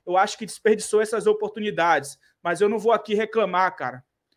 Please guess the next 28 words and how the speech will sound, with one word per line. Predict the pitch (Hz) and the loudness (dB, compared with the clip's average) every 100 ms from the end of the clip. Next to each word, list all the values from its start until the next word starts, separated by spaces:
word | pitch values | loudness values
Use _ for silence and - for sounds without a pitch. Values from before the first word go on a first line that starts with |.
| _ - | _ -14
porque | 170 214 | -2 2
o | 220 | 2
empate, | 208 - 190 226 220 | 2 4 6 6 4
o | |
importante | 208 202 214 233 - | -6 -6 -6 -10 -6
foi | 226 | -6
que | 220 | -6
o | |
Vitória | 208 214 226 | -8 -2 2
pontuou, | 220 226 240 254 214 220 175 - _ _ _ _ _ _ _ _ | 2 0 -2 4 8 8 6 0 _ _ _ _ _ _ _ _
e | 180 220 | -8 -6
vai | 156 185 233 | 2 4 4
com | 247 240 | 2 -2
moral | 247 233 202 233 233 | 0 4 6 6 4
para | 233 | -4
os | 214 | -6
próximos | 226 214 220 208 | -6 -4 -4 -4
jogos, | 170 185 208 214 208 - _ - | 0 2 2 0 -8 -16 _ -12
que | 214 | -6
precisa | 214 202 220 226 | -4 -4 -2 -2
vencer, | 214 226 - 202 202 | 0 -4 -2 -2 0
fazer | 196 202 | 0 -2
seis | 196 220 214 | 0 -2 -2
pontos | 196 208 - - _ - | -12 -12 -14 -20 _ -6
nos | 196 165 | -4 4
dois | 208 214 | 4 4
próximos | 202 196 202 175 | 0 -2 -6 -2
jogos | 180 180 175 | -2 -2 -8